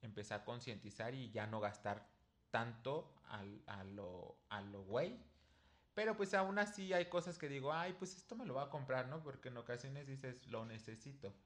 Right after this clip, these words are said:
¿Para qué lo necesitas? No sé. Como a lo mejor nada más para darte el gusto. Pero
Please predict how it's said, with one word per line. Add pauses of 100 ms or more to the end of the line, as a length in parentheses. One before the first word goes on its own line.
¿Para
qué
lo
necesitas?
No
sé.
Como
a
lo
mejor
nada
más
para
darte
el
gusto. (720)
Pero